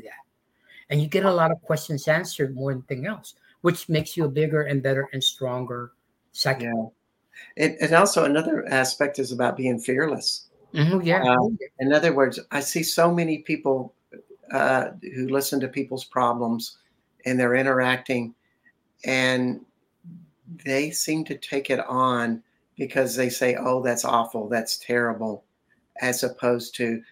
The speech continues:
Speaker 2: "No, I'm just having a perception of what your problems are,
Speaker 1: Mm-hmm.
Speaker 2: and they're
Speaker 1: That's
Speaker 2: not
Speaker 1: true.
Speaker 2: my problems. Therefore, I have no o-, o-, obligation to be in ownership of them."
Speaker 1: That's true. That's why at the end of my sessions, I always tell people,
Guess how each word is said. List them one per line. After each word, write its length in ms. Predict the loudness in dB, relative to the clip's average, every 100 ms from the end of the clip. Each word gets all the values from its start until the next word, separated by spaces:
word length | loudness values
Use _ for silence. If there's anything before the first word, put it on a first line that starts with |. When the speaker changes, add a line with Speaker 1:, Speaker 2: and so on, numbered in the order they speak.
| _
Speaker 2:
"No, 220 | -2 2 2
I'm 140 | 2
just 220 | -2 -4
having 300 | 0 2 0
a 60 | -2
perception 640 | -6 -2 0 0 0 -4
of 120 | -4 -4
what 240 | -4 -2
your 100 | -6
problems 520 | -4 -4 -4 -6 -6
are, 340 | 0 0 0 -8 _ 0
Speaker 1:
Mm-hmm. 280 | 2 4 2
Speaker 2:
and 320 | 0 0 2
they're 60 | 2
Speaker 1:
That's 80 | 2
Speaker 2:
not 140 | 2
Speaker 1:
true. 100 | 2
Speaker 2:
my 220 | 2 2 2
problems. 580 | 0 2 -2 -4 -8 -16 -20 _ -2
Therefore, 600 | 0 0 0 2 0 -6 _ _ _ _ _ _ _ _ _ -4
I 140 | -2
have 220 | 0 -2
no 200 | 0 0
o-, 260 | 0 -2 -4 -12
o-, 220 | -4 -4 0
obligation 720 | 0 0 0 0 0 -2 -4
to 100 | -4
be 140 | -4 -4
in 100 | -4
ownership 520 | -6 -6 -8 -12 -12
of 140 | -14
them." 180 | -14 -20 _ _ -6
Speaker 1:
That's 220 | -4 -4
true. 240 | 0 0 0 4
That's 260 | 4 6
why 200 | 6 8
at 200 | 6 2
the 180 | 2 0
end 160 | 2 0
of 120 | 0
my 200 | 0 0
sessions, 560 | 0 -2 -2 -6 -4
I 160 | -2 2
always 240 | 2 0
tell 180 | -2 -4
people, 380 | -2 -4 -2 -6